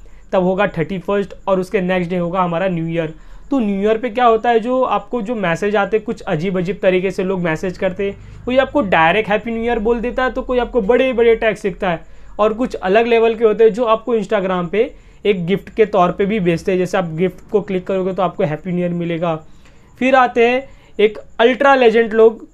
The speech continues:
जो आपको सीधा लिंक भेजते हैं कि ये ब्लू लिंक पे क्लिक करो, आपके लिए इसके अंदर कुछ स्पेशल रखा हुआ है। जब आप उस लिंक पे क्लिक करते हो तो आपके सामने एक पॉपअप आता है जहाँ पे जो भी आपको भेजा रहता है उसका नाम होता है और, अ, मिलती है आपको नए साल की बधाइयाँ।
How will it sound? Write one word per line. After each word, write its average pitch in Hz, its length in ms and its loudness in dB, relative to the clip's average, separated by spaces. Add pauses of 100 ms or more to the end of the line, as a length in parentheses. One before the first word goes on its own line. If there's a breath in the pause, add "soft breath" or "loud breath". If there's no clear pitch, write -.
(140)
जो 208 140 0
आपको 202 440 0
सीधा 214 260 2
लिंक 196 380 0
भेजते 180 380 0
हैं 220 160 -2 (240 soft breath)
कि 220 60 -4
ये 226 100 6
ब्लू 175 280 -2
लिंक 247 240 -4
पे 262 100 -2
क्लिक 233 260 -6
करो, 240 240 4
आपके 202 440 0
लिए 214 140 2
इसके 202 220 -2
अंदर 196 220 -2
कुछ 214 180 -6
स्पेशल 180 440 -2
रखा 175 280 -2
हुआ 165 240 0
है। 143 120 -8 (400 soft breath)
जब 214 160 2
आप 240 140 0
उस 233 180 -6
लिंक 202 260 -4
पे 226 80 2
क्लिक 208 280 -4
करते 202 200 0
हो 190 60 -4
तो - 60 2
आपके 190 240 0
सामने 196 240 0
एक 180 140 -6
पॉपअप 202 360 -2
आता 196 180 0
है 202 120 -2
जहाँ 240 340 0
पे 226 160 8 (300 soft breath)
जो 202 140 6
भी 214 120 0
आपको 220 260 2
भेजा 180 240 2
रहता 190 120 -2
है - 20 0
उसका 190 220 -2
नाम 196 240 0
होता 208 240 0
है 196 60 2
और, 185 160 2
अ, 175 260 2
मिलती 175 320 -6
है 196 60 0
आपको 185 240 -4
नए 175 200 -2
साल 175 200 -2
की 196 140 -6
बधाइयाँ। 160 580 -4